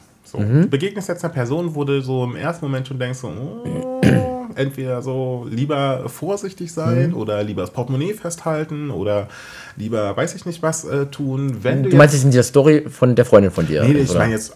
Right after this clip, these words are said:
Speaker 1: ganz allgemein, ganz
Speaker 2: Ach so,
Speaker 1: hypothetisches
Speaker 2: okay, ja,
Speaker 1: Beispiel, du
Speaker 2: mhm.
Speaker 1: begegnest einer Person und du, und, äh, dein, äh, Vorurteil kickt grad so richtig.
Speaker 2: Okay, mhm.
Speaker 1: So, wie sorgst du dafür, dass es halt nicht nach außen dringt?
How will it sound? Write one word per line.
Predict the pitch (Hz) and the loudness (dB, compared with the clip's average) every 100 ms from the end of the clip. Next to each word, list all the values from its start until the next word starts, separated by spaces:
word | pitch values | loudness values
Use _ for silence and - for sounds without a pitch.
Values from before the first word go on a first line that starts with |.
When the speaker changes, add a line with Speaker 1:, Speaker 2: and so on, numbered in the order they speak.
| - - | -16 -2
Speaker 1:
ganz | 139 135 | -2 0
allgemein, | 113 101 92 | -2 0 -2
ganz | 117 156 170 | -2 -2 2
Speaker 2:
Ach | - | 4
so, | 110 | 4
Speaker 1:
hypothetisches | - 82 | 2 2
Speaker 2:
okay, | - | 2
ja, | |
Speaker 1:
Beispiel, | - 104 | 2 4
du | |
Speaker 2:
mhm. | 139 | 4
Speaker 1:
begegnest | 131 143 156 139 | 4 2 0 -2
einer | 120 | -4
Person | 117 101 147 220 208 | -4 -2 0 0 0
und | 160 160 | -6 -4
du, | 139 | -4
und, | 131 139 143 | -2 -4 -6
äh, | 123 123 117 101 113 | -6 -6 -8 -10 -4
dein, | 110 107 107 104 | -2 -2 -6 -6
äh, | 101 98 | -6 -4
Vorurteil | - 139 - 127 | -4 -4 -2 -4
kickt | - 135 - | -2 -8 -6
grad | - 95 - | -4 -4 -4
so | 87 | -10
richtig. | 85 - - - - | -10 -10 -14 -10 2
Speaker 2:
Okay, | 107 - 80 67 | 2 4 -2 -2
mhm. | 95 139 202 - | -2 -2 -4 -8
Speaker 1:
So, | 104 87 76 - | -6 -4 -6 -10
wie | 87 120 220 | -8 -6 -6
sorgst | 208 185 185 165 | -2 -2 -2 -4
du | |
dafür, | 151 139 135 | -6 -2 -2
dass | 123 - | -2 -6
es | 120 | -6
halt | 113 101 101 | -2 -4 -4
nicht | 98 - | -10 -8
nach | 92 98 - | -8 -8 -6
außen | 107 113 113 98 | -2 -2 -2 -6
dringt? | - 71 78 - | -6 -10 -12 -18